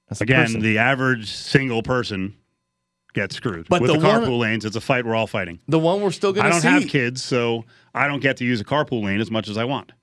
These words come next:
Speaker 1: The one we're gonna get to see is the one in Texas. Remember, the, the lady was pregnant.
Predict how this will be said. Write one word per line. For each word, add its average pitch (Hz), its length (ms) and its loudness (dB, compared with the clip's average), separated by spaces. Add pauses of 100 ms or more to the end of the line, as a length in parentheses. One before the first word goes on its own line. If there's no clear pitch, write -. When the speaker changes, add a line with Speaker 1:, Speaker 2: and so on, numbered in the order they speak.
Speaker 1:
The 120 80 0
one 139 240 0
we're 156 80 -2
gonna 170 160 -2
get 190 180 -6
to 190 80 -6
see 240 240 0
is 269 120 0
the 131 100 0
one 127 140 0
in 123 80 -2
Texas. - 360 -6
Remember, 123 300 0
the, 117 360 0
the 117 100 -4
lady 120 240 0
was 120 100 -6
pregnant. 165 440 -2